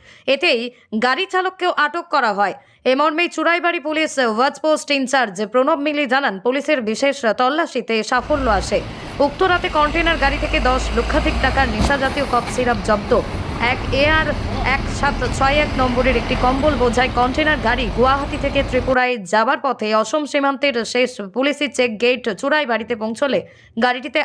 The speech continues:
আগাম খবরের ভিত্তিতে তল্লাশি করে কর্তব্যরত পুলিশ।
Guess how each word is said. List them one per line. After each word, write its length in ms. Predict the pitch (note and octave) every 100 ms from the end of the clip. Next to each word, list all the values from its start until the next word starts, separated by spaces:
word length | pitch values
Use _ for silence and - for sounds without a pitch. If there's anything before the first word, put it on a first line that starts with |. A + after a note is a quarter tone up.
| B3
আগাম 220 | B3 D4+ E4
খবরের 380 | D4 C#4+ D4 C4+
ভিত্তিতে 420 | A#3+ B3+ C4 A3 G3+ - - -
তল্লাশি 440 | C4+ C4+ D4+ D#4+
করে 200 | - D4+ C#4+
কর্তব্যরত 540 | C4 A#3+ B3+ B3 A#3+
পুলিশ। 320 | A3+ C4 F#3+